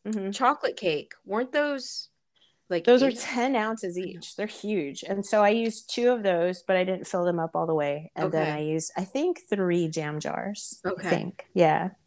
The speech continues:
Speaker 1: But it should make enough for six portions if you just, you know,
Speaker 2: Yeah, I made six.
Speaker 1: pour them evenly.
Speaker 2: Yeah, I made six, but I had, I had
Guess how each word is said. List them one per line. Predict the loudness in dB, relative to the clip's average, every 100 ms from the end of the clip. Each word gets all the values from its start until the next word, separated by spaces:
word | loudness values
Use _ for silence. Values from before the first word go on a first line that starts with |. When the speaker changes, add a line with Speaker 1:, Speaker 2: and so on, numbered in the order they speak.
| _ _ _ _ _ _ _ 4
Speaker 1:
But | 8
it | 8 8
should | 6 6
make | 6 6
enough | 4 0
for | -2
six | -4 -6 -8
portions | -8 -8 -8 -10 -6 -4
if | -4
you | -2
just, | 0 2 0 -2 -8 -2
you | 0
know, | 0 -4 -8 2
Speaker 2:
Yeah, | 8 8 8
I | 6
made | 2 -2 -4
six. | -2 0 6
Speaker 1:
pour | 6
them | 6 2
evenly. | 2 2 0 -2 -4 -2
Speaker 2:
Yeah, | 2 2 2
I |
made | 2 0
six, | -2 -6
but | -4 0
I | 0
had, | 2 2 0 -2 _ _ -4
I | -2
had | -2 -2 0 2 4 2